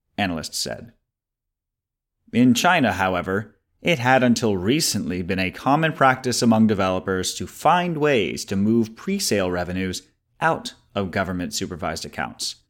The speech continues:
economist Ren Zeping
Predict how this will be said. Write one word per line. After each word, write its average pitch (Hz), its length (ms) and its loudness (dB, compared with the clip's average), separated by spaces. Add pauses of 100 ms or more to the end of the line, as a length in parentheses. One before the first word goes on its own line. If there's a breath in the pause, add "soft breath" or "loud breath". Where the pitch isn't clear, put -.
(400)
economist 104 500 -2 (120)
Ren 90 400 -2
Zeping 95 760 -4